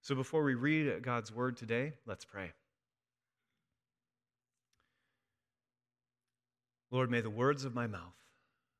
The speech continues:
and the meditations of all of our hearts be holy and pleasing in your sight, O Lord, our rock and our Redeemer. You have given us your Word, you have given us your Holy Spirit,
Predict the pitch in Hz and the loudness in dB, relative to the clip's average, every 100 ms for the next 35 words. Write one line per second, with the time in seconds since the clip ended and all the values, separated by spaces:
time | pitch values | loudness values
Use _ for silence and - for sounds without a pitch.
0 | _ - 113 107 117 113 127 123 120 113 | _ -8 -4 0 0 0 0 -2 -2 -6
1 | 104 101 107 104 110 113 110 117 110 87 | -6 -4 -4 -4 -6 -4 -4 -4 -6 -10
2 | - - - _ _ _ _ _ _ _ | -12 -14 -16 _ _ _ _ _ _ _
3 | 104 - 127 120 117 107 98 98 95 - | -14 -2 -2 0 -2 -4 -8 -14 -14 -4
4 | 127 113 110 107 90 101 95 95 - 104 | -2 0 -4 -8 -10 -14 -14 -12 -14 -16
5 | - _ _ _ _ _ _ _ 98 92 | -20 _ _ _ _ _ _ _ -18 -8
6 | 101 107 107 101 92 90 101 107 101 - | -4 -2 -2 -2 -6 -6 -2 -2 -4 -14
7 | - _ 85 90 92 90 80 87 92 92 | -20 _ -20 -20 -16 -16 -16 -20 -20 -20
8 | _ _ _ _ _ _ _ 107 101 110 | _ _ _ _ _ _ _ -12 -6 -2
9 | 117 110 104 95 90 95 113 123 123 113 | 0 -2 -4 -8 -10 -4 0 0 -2 -6
10 | - _ _ 98 101 92 131 131 113 - | -14 _ _ -18 -18 -4 0 0 -2 -6
11 | 101 90 113 110 - - 85 80 | -14 -8 -8 -8 -12 -14 -16 -16